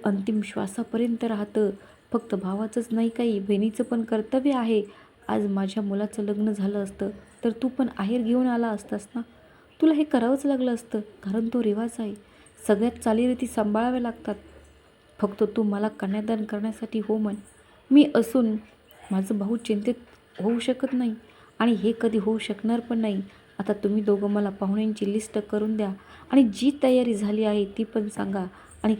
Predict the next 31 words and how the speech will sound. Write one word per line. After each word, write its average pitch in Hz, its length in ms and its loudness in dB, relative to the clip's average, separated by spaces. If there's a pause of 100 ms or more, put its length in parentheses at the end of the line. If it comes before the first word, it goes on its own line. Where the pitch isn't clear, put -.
करायची 214 360 -2
आहे 202 160 0 (120)
ते 208 100 2
पण 214 220 -2
सांगा, 196 420 -4 (400)
कारण 202 240 2
लग्नाची 196 500 0
तयारी 208 240 2
मी 196 120 -4
खूप - 340 -16
चांगल्या 202 280 0
प्रकारे 202 420 -2
करेल. 202 340 -2 (380)
राधिकाची 208 500 0
एवढी 202 240 2
शब्द 208 340 -2
ऐकून 208 380 0
रवी 196 180 0
आणि 214 200 0
रेश्मा 196 420 -4 (460)
तिचा 226 240 -2
विरोध 208 360 0
नाही 233 160 2
करू 240 220 -4
शकले, 214 380 -6 (1080)
त्या 214 120 -4
दोघांनी 202 580 0 (560)
सहमती 226 560 0
दिली. 202 260 -4 (600)
तर 208 100 0
मित्रांनो, 208 440 -2